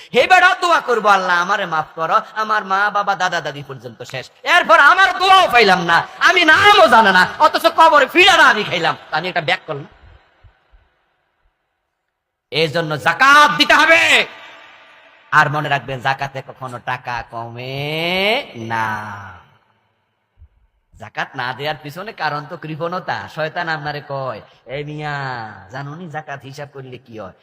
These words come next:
আমরা যারা নরমাল দশ লাখ, বিশ লাখ, পঞ্চাশ লাখ, এক কোটি টাকার মালিক, এক কোটি টাকা যাকাত আড়াই লাখ টাকা আসে, ওকে, ওকে, দিয়া দিলাম।"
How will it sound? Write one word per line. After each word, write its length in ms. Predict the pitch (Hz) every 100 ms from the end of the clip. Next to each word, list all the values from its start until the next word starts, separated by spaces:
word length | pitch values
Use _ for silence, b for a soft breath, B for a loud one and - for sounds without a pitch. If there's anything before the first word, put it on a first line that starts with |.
| b
আমরা 280 | 123 180 247
যারা 180 | 262 254
নরমাল 360 | 175 165 160
দশ 220 | 147 151
লাখ, 140 | 151 143
বিশ 200 | 143 -
লাখ, 100 | 139
পঞ্চাশ 320 | 143 139 139
লাখ, 120 | 147 139
এক 120 | 135
কোটি 140 | 180
টাকার 280 | 196 233 240
মালিক, 200 | 226 233 - B
এক 180 | 139 151
কোটি 180 | 233 285
টাকা 200 | 285 285
যাকাত 300 | 214 220 254
আড়াই 240 | 214 269
লাখ 100 | 285 -
টাকা 220 | 156 143
আসে, 180 | 110 - -
ওকে, 220 | 277 302 330
ওকে, 180 | 320
দিয়া 160 | 190 202
দিলাম।" 220 | 135 110